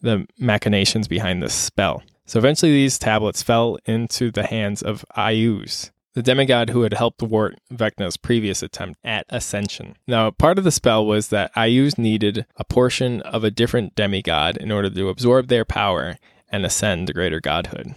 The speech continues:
He happened to choose the hand of Vecna. So while Vecna was trapped in Ravenloft, Ayuz puts this plan into motion. But when the moment comes, it's revealed that Vecna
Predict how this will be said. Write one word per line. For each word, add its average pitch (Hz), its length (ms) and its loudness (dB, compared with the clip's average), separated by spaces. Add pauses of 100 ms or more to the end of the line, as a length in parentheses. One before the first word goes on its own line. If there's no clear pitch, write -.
(120)
He - 140 -4
happened 92 320 0
to - 40 -8
choose - 280 -4
the 104 140 2
hand - 280 -4
of - 60 -8
Vecna. - 420 -2 (300)
So 113 160 2
while 127 220 6
Vecna 131 320 2
was 120 180 4
trapped - 640 0
in 117 380 2
Ravenloft, 101 840 -2 (260)
Ayuz 117 320 2
puts - 220 0
this 107 180 -2
plan 101 300 -4
into 98 160 -4
motion. - 480 -8 (260)
But 117 480 2 (120)
when 110 160 2
the 104 60 2
moment 139 280 4
comes, 107 360 0
it's - 320 -10
revealed 113 520 4
that 101 260 2
Vecna 110 720 0